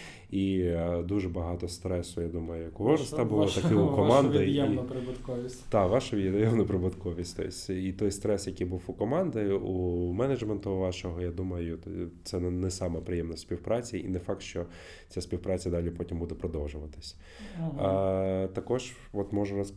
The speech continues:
Speaker 1: поділитись з приводу великої кількості, е, змін.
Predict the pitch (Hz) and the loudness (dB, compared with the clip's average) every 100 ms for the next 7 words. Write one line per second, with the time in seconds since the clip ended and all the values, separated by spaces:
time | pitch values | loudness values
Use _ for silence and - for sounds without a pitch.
0 | - 95 98 101 98 90 - 98 95 90 | -8 -2 0 0 -2 -4 -2 -2 0 -2
1 | 90 87 101 98 98 - 101 98 - - | -2 -2 -2 0 -4 -4 -6 -6 -8 -4
2 | 92 92 92 92 92 98 90 101 127 | -2 0 0 -2 -2 -2 -2 2 2